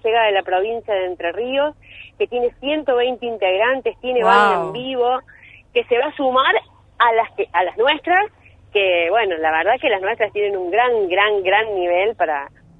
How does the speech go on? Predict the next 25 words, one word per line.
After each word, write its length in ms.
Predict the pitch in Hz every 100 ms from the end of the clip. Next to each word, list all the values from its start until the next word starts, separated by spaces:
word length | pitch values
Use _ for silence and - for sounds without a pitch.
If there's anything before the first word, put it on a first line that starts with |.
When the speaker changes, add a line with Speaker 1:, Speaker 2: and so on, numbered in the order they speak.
| - -
Speaker 1:
para 280 | 165 165 156
deleitar 440 | 165 170 170 247 247
al 120 | 185
público, 500 | 311 247 156 151 156
¿no? 120 | 220
Y 100 | 214
este 200 | - 175
año 320 | 202 196 160 - - -
los 140 | 180
barrios, 420 | 185 214 220 196 165
después 320 | 165 165 220 220
de 60 |
un 80 | 220
año 180 | 233 233
y 20 |
medio 320 | 285 277 220
que 120 | - 175
no 300 | 196 196 185
pueden 500 | 196 214 202 180 170
tener 300 | 175 175 208
carnaval, 560 | 214 208 180 170 214 311
la 80 | 196
verdad 220 | 160 185
que 80 | 220
están 240 | - 185